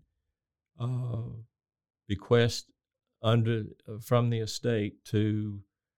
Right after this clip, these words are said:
uh, keep her going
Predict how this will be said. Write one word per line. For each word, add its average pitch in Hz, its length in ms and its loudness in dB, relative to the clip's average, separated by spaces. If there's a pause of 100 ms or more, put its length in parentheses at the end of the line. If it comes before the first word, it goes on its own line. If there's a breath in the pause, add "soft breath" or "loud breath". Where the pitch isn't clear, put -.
(240)
uh, 107 460 4 (2500)
keep 120 220 6
her 120 140 8
going 107 540 0